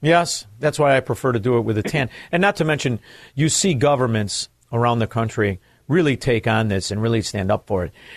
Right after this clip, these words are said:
And, uh, I, I, Florida is not just where I live, it's where I'm proud to, to live.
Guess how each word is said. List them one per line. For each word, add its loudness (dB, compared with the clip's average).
And, 0
uh, 2
I, 0
I, 2
Florida 2
is -2
not 0
just -4
where 2
I 2
live, 2
it's -6
where 2
I'm 0
proud 0
to, -8
to -6
live. -6